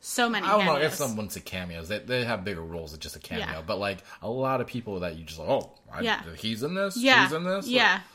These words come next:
Speaker 1: And there were people that we didn't even know who they were, but then I looked them up later, and they apparently are famous. So
Speaker 2: Oh,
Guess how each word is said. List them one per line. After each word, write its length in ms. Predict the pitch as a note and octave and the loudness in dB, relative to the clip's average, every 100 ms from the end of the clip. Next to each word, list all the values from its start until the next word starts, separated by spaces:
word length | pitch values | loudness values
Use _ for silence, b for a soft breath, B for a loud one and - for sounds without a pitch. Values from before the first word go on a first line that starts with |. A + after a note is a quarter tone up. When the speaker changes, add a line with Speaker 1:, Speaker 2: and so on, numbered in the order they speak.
| B B B | B B B
Speaker 1:
And 80 | A#3+ | 2
there 80 | C#4 | 6
were 40 | |
people 200 | C#4 C#4+ C4 | 6 6 6
that 100 | A3+ | 6
we 140 | B3 | 6
didn't 160 | B3 A3+ | 4 4
even 100 | A3 | 0
know 140 | G#3+ | 0
who 100 | G#3 | 0
they 80 | G3 | -2
were, 220 | G3 G#3 | -2 -2
but 120 | F#3+ | -2
then 100 | F#3+ | -6
I 100 | F#3 | -6
looked 160 | F#3 G3+ | -4 -4
them 120 | - | -2
up 160 | F#3 F3+ | -2 -2
later, 260 | G3 G3 F#3 | -2 -2 -2
and 180 | F3+ | -4
they 120 | F#3 F3+ | -4 -6
apparently 420 | F3+ G3 - F#3 | -6 -6 -4 -6
are 60 | F3+ | -6
famous. 500 | F#3 - G3 - - | -6 -6 -8 -12 -12
So 260 | - G#3 F#3 | -6 -2 -2
Speaker 2:
Oh, 60 | A3 | 0